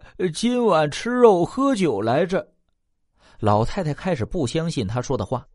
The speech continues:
心想这傻小子又不知道跑到哪儿去了。可是渐渐，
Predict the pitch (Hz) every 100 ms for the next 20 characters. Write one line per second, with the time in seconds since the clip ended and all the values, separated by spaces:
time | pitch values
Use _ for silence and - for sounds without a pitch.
0 | _ _ _ - - 214 196 104 147 123
1 | 117 147 202 110 82 101 - - 208 202
2 | 139 160 190 160 - 98 170 185 87 -
3 | 107 107 - _ _ _ - - - 92
4 | 92 107 123 98 90 113